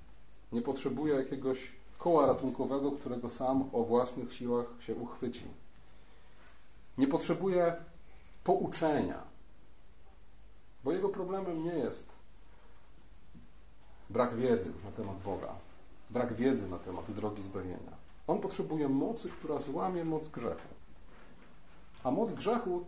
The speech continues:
to jest coś, co sprawia, że człowiek chce żyć w grzechu, że człowiek chce być daleko od Boga. On potrzebuje czegoś, co tę moc w jego życiu złamie i tym czymś jest Ewangelia.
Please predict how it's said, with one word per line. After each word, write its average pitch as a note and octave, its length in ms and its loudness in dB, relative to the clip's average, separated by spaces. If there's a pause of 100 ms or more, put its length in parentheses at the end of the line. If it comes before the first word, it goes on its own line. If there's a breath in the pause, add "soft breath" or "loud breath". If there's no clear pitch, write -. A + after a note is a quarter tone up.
(120)
to F#3+ 60 -6
jest - 240 -8
coś, C#4 260 -2
co - 160 -8
sprawia, A3 400 -2
że D3+ 120 -2
człowiek D#3 320 -6
chce - 320 -4
żyć G2+ 100 -8
w F2 120 -10
grzechu, - 380 -8 (640)
że A#2+ 80 -4
człowiek C#3 300 -2
chce - 460 -2
być G2+ 280 -6
daleko G2 380 -4
od A#2 100 -6
Boga. A#2+ 300 -2 (2250)
On D3 120 2
potrzebuje D#3+ 460 0
czegoś, G#3 480 2 (180)
co D3+ 140 -4 (640)
tę F3+ 180 4
moc E3 360 6
w C#3 200 -4
jego C#3+ 180 2
życiu C#3 300 0
złamie A#2+ 460 2 (440 loud breath)
i - 40 -10
tym D#4+ 280 2
czymś A#3+ 220 0
jest - 120 -8
Ewangelia. E3+ 540 -4